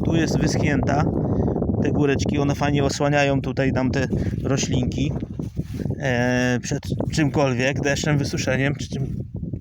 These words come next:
jakimiś wiatrami. E, w zimę zobaczymy, bo to i tak będzie roślina wystawała. To nie będzie tam jakiegoś w ogóle miało wtedy sensu, e, te rowki.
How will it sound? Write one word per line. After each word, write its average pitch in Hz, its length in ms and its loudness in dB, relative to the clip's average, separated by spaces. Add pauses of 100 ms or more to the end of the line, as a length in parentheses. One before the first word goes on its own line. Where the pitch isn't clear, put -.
(260)
jakimiś 123 320 -2
wiatrami. 135 460 0 (600)
E, 139 300 2
w - 40 -2
zimę 160 280 0
zobaczymy, 143 420 0
bo 123 100 0
to 139 100 0
i 170 120 2
tak 151 180 0
będzie 131 180 -2
roślina 123 280 -2
wystawała. 120 480 2 (540)
To 139 80 0
nie 143 100 2
będzie 139 260 0
tam 127 140 0
jakiegoś 120 280 -4 (360)
w 120 40 -6
ogóle 120 260 0
miało 113 280 0
wtedy - 240 0
sensu, 117 480 2 (120)
e, 117 180 -2
te 117 120 0
rowki. 147 360 0